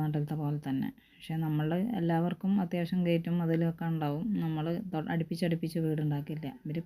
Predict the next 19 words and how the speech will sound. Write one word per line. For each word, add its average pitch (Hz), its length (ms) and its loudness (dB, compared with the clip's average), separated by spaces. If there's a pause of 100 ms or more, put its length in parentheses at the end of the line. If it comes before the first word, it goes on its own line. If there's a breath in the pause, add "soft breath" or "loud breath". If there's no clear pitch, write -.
പാവങ്ങളൊക്കെ, 160 680 -2
അതായത് 160 220 -2 (120)
സാധാരണക്കാരൊക്കെ 151 800 -4
പറഞ്ഞു 160 180 -4
കഴിഞ്ഞാൽ 170 220 -2 (440 loud breath)
അടുത്തടുത്തടുത്ത് 160 1200 -2
വീടുകളാവും. 147 560 2 (3000 loud breath)
പണക്കാരുടെയൊക്കെ 170 720 4 (1200 loud breath)
വലിയ 208 240 12
വലിയ 185 200 8
വീടുകളാട്ടോ, 156 600 4
ഗേറ്റും 151 340 2
മതിലൊക്കെ. 143 440 0
ഞങ്ങൾ 147 200 0
മുന്തിരിപ്പാടത്തിൻ്റെ 151 640 0
അടുത്തൊക്കെ 151 380 -4
വലിയ 143 200 0
വലിയ 147 240 0
കോടീശ്വരന്മാരുടെ 147 720 -2